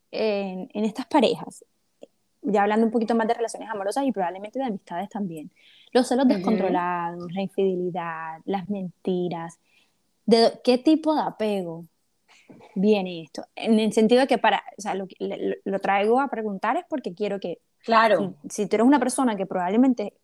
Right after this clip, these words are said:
Speaker 1: haga, eh, seas infiel constantemente o tengas una pareja que, se-,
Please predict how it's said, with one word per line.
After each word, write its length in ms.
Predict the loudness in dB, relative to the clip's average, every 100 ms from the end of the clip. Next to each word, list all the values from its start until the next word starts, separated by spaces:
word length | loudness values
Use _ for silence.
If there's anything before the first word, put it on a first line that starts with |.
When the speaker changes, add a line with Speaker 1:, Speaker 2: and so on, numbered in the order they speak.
| -4
Speaker 1:
haga, 300 | -2 -2 -4
eh, 220 | -8 -10 -10
seas 280 | -4 -2 -2
infiel 360 | -2 0 -2
constantemente 920 | -2 -8 -6 -4 -2 -2 -2 -4 -10 _
o 220 | 4 4 4
tengas 380 | 2 2 0
una 160 | -4 -4
pareja 340 | -4 -6 -8
que, 120 | -18 -20
se-, 160 | -20